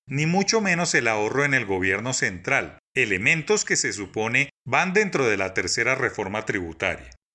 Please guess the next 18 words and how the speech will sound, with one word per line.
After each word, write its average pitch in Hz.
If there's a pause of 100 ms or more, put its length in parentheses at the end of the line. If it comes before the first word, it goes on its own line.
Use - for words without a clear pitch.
(160)
Lo 127
cierto 190
es 220
que 208
aún 143
hay 139
tiempo 147
para 139
acompañar 95
al 139
gobierno 123
nacional 147 (160)
como 139
quien 139
apoya 180
una 151
causa 139
solidaria, 110